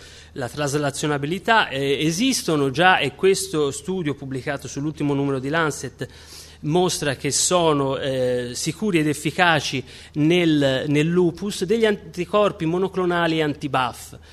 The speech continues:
Quindi si può pensare che, eh, esplorando ovviamente, ehm, l'indagine sul baf, ma che esiste già un, eh, un anticorpo monoclonale contro questa molecola, quindi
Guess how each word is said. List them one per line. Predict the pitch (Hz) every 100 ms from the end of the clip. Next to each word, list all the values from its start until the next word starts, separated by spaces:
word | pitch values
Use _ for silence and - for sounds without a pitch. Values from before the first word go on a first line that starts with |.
| - - - -
Quindi | - 220 170 160
si | -
può | 165 175
pensare | 170 160 196 175 147 147 143
che, | - 180 -
eh, | 156 135 131 123 120 107 85 90 98 101 - -
esplorando | 113 - 135 170 151
ovviamente, | 139 139 139 156 143 143 131 - -
ehm, | 135 120 117 113 113 113 117 - - - - - -
l'indagine | 139 143 160 156 131 135
sul | - 156
baf, | 156 147 175
ma | 190 147
che | - 208 156
esiste | 156 147 202 - 156
già | 139 175 170 - -
un, | 165 160 143 135 120 - - - - -
eh, | 147 131 123 120 117 107 107 - - - -
un | 160
anticorpo | 165 160 190 175 151
monoclonale | 156 165 180 143 131 127 127
contro | - 135 131 127
questa | 127 -
molecola, | 123 131 139 110 107 101
quindi | - 113 110 107